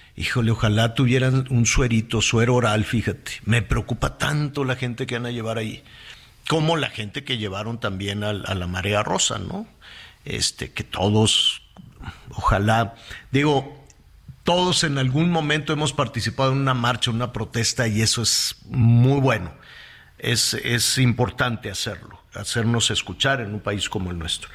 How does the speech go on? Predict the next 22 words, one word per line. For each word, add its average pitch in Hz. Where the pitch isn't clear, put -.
Nada 92
más 95
hay 110
que 131
cuidarlos, -
hay 95
que 95
cuidar 98
a -
toda 110
la 101
gente, 151
cuidar 113
el 110
dinero 135
y 135
cuidar 101
también 92
todo 98
lo 92
demás. 87
Bueno, 180